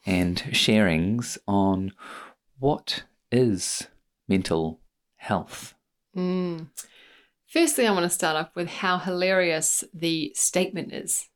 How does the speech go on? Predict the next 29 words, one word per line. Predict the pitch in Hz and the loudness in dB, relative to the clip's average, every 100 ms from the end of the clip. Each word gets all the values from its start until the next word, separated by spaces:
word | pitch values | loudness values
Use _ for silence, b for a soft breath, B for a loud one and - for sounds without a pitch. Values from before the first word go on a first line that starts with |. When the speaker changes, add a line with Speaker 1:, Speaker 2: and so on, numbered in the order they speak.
| _ | _
Speaker 2:
right? | 143 160 - | -4 -4 -6
Mental | 170 175 202 208 233 | -2 2 2 2 0
Health | 233 185 170 - - | 0 -2 -2 -4 -6
Awareness | 156 156 170 165 160 - - | -4 0 0 0 -2 -4 -4
Week. | 147 - - _ b b b b b | -6 -6 -14 _ b b b b b
Because | 165 208 | 0 2
I | 185 | 2
think | 180 254 240 | 2 0 0
maybe | 190 202 190 170 160 | 2 4 6 6 2
the, | 165 170 165 165 - - | 2 2 4 2 0 -8
um, | 156 156 147 147 - - | -6 -2 0 0 -2 -2
importance | 180 180 - 254 233 - - - - | 0 2 4 4 4 2 0 -2 -4
or | 175 | 0
the | 170 214 | 2 4
emphasis | 240 269 208 | 2 2 2
of | 185 170 | 0 0
the | 170 | -2
words | 151 170 190 170 147 147 - - b b _ | 0 2 6 6 4 2 -2 -2 b b _
aren't | 185 190 | 2 2
in | 180 180 | 4 2
the | 160 | 4
right | 165 160 - _ | 4 2 0 _
order. | 170 165 117 - B B | 2 2 0 -4 B B
Speaker 1:
Mm. | 104 98 | -6 0
Speaker 2:
Because | 196 208 185 - - b b b b b b b _ _ _ | 2 4 4 0 -4 b b b b b b b _ _ _
<laughs> | 180 - 190 - - - | 0 0 -4 -8 -18 2
mental | 233 269 254 | 6 6 4
health, | 233 240 175 135 - - - _ _ _ _ | 4 2 2 0 -4 -12 -18 _ _ _ _
from | - - 214 185 175 170 | -8 2 4 6 2 0